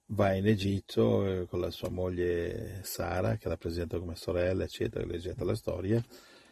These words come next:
E allora Faraone, per non essere punito da Dio, perché Dio <laughs> gli ha messo la punizione sulla testa,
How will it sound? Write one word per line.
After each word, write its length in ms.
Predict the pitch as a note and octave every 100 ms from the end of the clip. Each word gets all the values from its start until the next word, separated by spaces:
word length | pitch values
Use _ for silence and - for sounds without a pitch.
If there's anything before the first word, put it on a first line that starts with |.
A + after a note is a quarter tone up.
| - _
E 140 | - A2
allora 300 | A2+ C3 B2
Faraone, 440 | A2+ G#2+ B2 B2
per 140 | G#2 G2+
non 120 | G2+
essere 960 | A2 G#2 G2+ G2 F#2+ F2+ F2 E2+ - E2+
punito 420 | - G2+ A2 G#2
da 140 | G2 F#2+
Dio, 520 | F2+ G#2+ G2+ F2+ G#2+
perché 360 | - - - E2
Dio 300 | D#2 - E2+
<laughs> 40 | E2+ D#2 D#2
gli 80 | D2
ha 80 |
messo 300 | E2+ F2 -
la 60 | E2+
punizione 500 | - F2 E2+ - D#2
sulla 220 | D#2+ E2+
testa, 420 | F2 D#2+ - B2